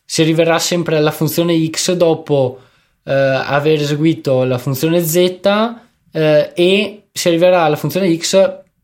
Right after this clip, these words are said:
per merito della funzione Y, perché è proprio quella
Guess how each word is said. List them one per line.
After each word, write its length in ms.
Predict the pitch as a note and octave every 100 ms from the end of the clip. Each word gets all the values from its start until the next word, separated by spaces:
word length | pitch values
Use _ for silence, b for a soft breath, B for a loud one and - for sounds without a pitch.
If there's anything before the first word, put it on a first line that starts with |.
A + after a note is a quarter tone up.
| _ -
per 180 | - F3+
merito 360 | E3 D#3 D#3+ F3
della 120 | D3+
funzione 340 | C#3 B2 C3
Y, 460 | D3 D#4 - C3+ B2
perché 420 | C3+ C3 C#3 C#3
è 120 | B2+
proprio 320 | - C#3 C3+
quella 440 | B2+ C#3 C#3 C#3